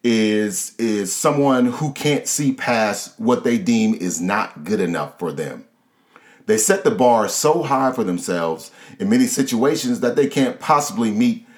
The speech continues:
their own expectations on a regular basis. They may say something like, "I said too many ums in what was likely a great presentation." Or their thoughts are so heavily focused on being judged by the outside world,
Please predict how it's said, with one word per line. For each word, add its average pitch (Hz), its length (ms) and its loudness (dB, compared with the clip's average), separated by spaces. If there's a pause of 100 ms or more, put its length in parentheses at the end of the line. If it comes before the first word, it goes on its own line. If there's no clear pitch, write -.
(160)
their 104 180 0
own 123 260 4
expectations 95 920 -2 (140)
on 101 160 0
a 90 40 0
regular 87 380 -2
basis. - 600 -8 (420)
They 160 100 4
may 160 200 4
say 131 260 2
something 120 380 0
like, 104 260 2 (400)
"I 110 80 0
said 131 300 2
too 135 100 2
many 117 240 2
ums 92 720 0
in 95 180 -4
what 113 140 2
was 85 180 -6
likely 101 400 0
a 95 60 -2
great 110 340 -2
presentation." 127 800 -2 (500)
Or 120 160 4
their 110 160 2
thoughts 160 420 0
are 101 60 -8
so 147 280 0
heavily 127 280 2
focused 117 420 -2
on 98 140 -4
being 92 300 -4
judged 101 440 0
by 90 140 -2
the 85 140 -4
outside 92 480 -2
world, 101 440 0